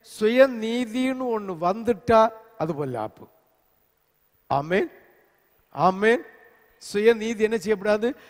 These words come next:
வரக்கூடாது. ஆ? ஆ, ஞானஸ்தானம் எடுக்க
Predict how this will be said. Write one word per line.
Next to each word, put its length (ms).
வரக்கூடாது. 540
ஆ? 60
ஆ, 80
ஞானஸ்தானம் 520
எடுக்க 400